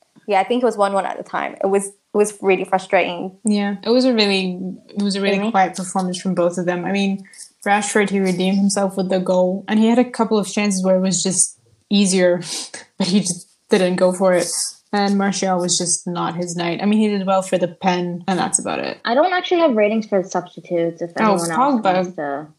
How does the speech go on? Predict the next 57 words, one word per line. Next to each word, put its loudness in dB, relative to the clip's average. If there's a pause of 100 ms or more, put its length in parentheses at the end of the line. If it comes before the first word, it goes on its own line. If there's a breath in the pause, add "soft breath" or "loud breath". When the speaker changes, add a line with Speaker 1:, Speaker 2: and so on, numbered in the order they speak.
(160)
Speaker 1:
I 0
gave 2
him -2
an -2
eight. 0
Speaker 3:
Yeah, 2 (160)
yeah, 0 (160)
for -10
sure. -2 (480)
I 0
think 0
he 4
was 2
only 0
on 2
for, 2
like, 0
twenty -2
Speaker 1:
Yeah. 2
Speaker 3:
minutes, -2
but -8
created 0
the -2
most 0
Speaker 1:
And 2
he 2
Speaker 3:
amount 0
of 2
Speaker 1:
got -2
the 2
Speaker 3:
chances -2
or 0
Speaker 1:
assist -4
in -4
Speaker 3:
something -6
Speaker 1:
the -2
Speaker 3:
like -2
Speaker 1:
end. -4
Speaker 3:
that. -2 (140)
Speaker 2:
What 2
about -2
Ollie? 0
Speaker 3:
Yeah. 0
Speaker 2:
Do -2
you -2
have -4
a -4
rating -4
for -4
him? 0
Speaker 3:
So, -10 (960 loud breath)
six, -4 (460)
six -10
and -2
a 2
half. 2
Speaker 2:
Yeah. -14